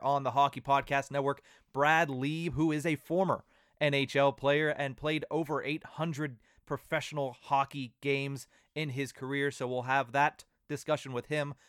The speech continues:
coming up, and of course finishing it off with Pens poll and shout-outs and call-outs. But let's get into the leading story of this week for the Pittsburgh Penguins. The Penguins re-signing Tristan Jarry to a contract that will run three years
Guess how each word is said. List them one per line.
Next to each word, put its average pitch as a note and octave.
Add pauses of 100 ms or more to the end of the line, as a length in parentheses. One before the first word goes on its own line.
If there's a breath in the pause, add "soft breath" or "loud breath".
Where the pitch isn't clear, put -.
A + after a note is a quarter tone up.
(160 soft breath)
coming C#3
up, C#3
and C3+
of B2+
course A#2+
finishing A2+
it A2+
off G#2+
with A#2+ (260 soft breath)
Pens C#3
poll C3
and B2
shout-outs A2+
and A2
call-outs. C3+
But B2
let's E3
get F#3
into E3 (320 soft breath)
the D3
leading D#3
story C#3+
of B2
this C#3
week C3
for C3+
the B2+
Pittsburgh C3+
Penguins. C#3+ (280 soft breath)
The -
Penguins D#3+
re-signing D3+
Tristan C#3+
Jarry C3+
to A#2
a G#2+
contract E3+ (260 soft breath)
that C#3+
will C#3
run B2+
three D#3
years C3+